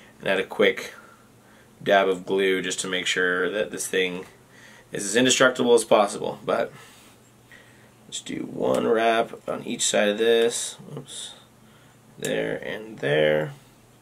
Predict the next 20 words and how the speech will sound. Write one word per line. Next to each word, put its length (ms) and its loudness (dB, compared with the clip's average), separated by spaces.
I'll 120 -10
add 240 -4
some 140 -6
wraps 340 -2
on 100 -12
the 60 -12
back 300 2
end 460 -2
and 180 -8
whip 160 -2
finish 640 -4
right 160 -4
on 120 -6
the 80 -10
eyes, 680 4
trying 320 4
to 60 2
not 260 0
cover 360 0
up 180 0